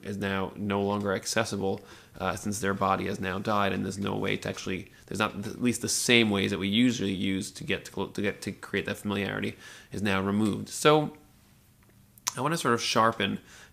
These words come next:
those mechanics a little bit further and, and sort of show how they really point us towards the medrash, and then we can sort of use the techniques and the processes that we're describing here to, to do this much more on purpose. So let's just, um, let's also, so let, let's start with sort of,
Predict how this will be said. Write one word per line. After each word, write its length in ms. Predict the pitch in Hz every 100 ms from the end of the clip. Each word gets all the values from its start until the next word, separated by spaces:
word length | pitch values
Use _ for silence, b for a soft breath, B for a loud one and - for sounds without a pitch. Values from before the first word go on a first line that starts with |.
| -
those 180 | 104
mechanics 500 | 104 104 - 104 101
a 60 | 98
little 160 | 98 101
bit 200 | 98 -
further 400 | - 113 104 98
and, 200 | 95 -
and 240 | 95 101
sort 160 | - 101
of 80 | 98
show 300 | - 113 110
how 220 | 104 101
they 160 | 98 98
really 180 | 107
point 320 | 104 - 101 101
us 160 | 101
towards 560 | - 101 98 95 92 - B B B
the 80 | -
medrash, 320 | 101 95 -
and 40 | -
then 80 | 120
we 60 |
can 120 | 120
sort 140 | 110 117
of 100 | 107
use 340 | 107 123 123
the 200 | 110 107 - -
techniques 560 | - 98 - 117 104 -
and 120 | 101
the 60 |
processes 680 | 101 - 113 117 - - 101
that 120 | 92
we're 200 | 90 92 - -
describing 560 | - - 127 131 120 104
here 240 | 101 104 B B B -
to, 80 | - -
to 140 | - 101
do 100 | 104
this 160 | 101
much 240 | 107 104 -
more 180 | 101 -
on 120 | 101
purpose. 360 | 98 90 -
So 380 | - - 135 135 - B B B B B B B B -
let's 260 | 196 -
just, 340 | 196 190 - 127
um, 220 | 117 117
let's 120 | 147 190
also, 300 | 185 - -
so 160 | 156
let, 240 | 170 208 190
let's 160 | 202
start 240 | - 180 156
with 140 | 147
sort 220 | - 135
of, 200 | 127 117